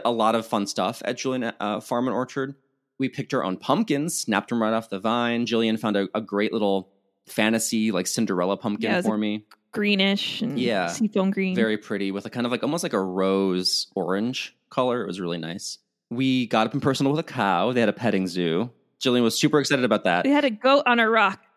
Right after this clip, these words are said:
Speaker 1: Jillian was like, "Are we really spending our tickets on this?"
Speaker 2: <laughs>
Speaker 1: And my husband and I
Speaker 2: Well
Speaker 1: were like, "We wanna get close to the farm animals." And Jillian was like, "I guess here go three dollars for me."
Speaker 2: Well, that's a <laughs> thing about it too. You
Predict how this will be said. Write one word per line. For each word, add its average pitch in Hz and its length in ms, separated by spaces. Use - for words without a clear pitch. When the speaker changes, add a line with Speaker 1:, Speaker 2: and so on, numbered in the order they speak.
Speaker 1:
Jillian 285 300
was 220 160
like, 165 180
"Are 151 80
we 220 120
really 180 180
spending 151 300
our 123 80
tickets - 340
on 127 160
this?" 135 380
Speaker 2:
<laughs> - 60
Speaker 1:
And 139 140
my 143 80
husband 139 220
and 139 100
I 127 40
Speaker 2:
Well 127 80
Speaker 1:
were 131 80
like, 117 160
"We 143 120
wanna 185 220
get 131 220
close 107 280
to - 80
the 131 80
farm 185 240
animals." 87 460
And 107 100
Jillian 113 180
was 101 140
like, 95 180
"I 110 100
guess - 500
here 131 140
go 131 160
three 127 280
dollars 101 420
for - 140
me." 80 280
Speaker 2:
Well, 285 300
that's 320 220
a - 160
<laughs> - 540
thing 339 180
about 262 160
it 220 140
too. 277 320
You 294 180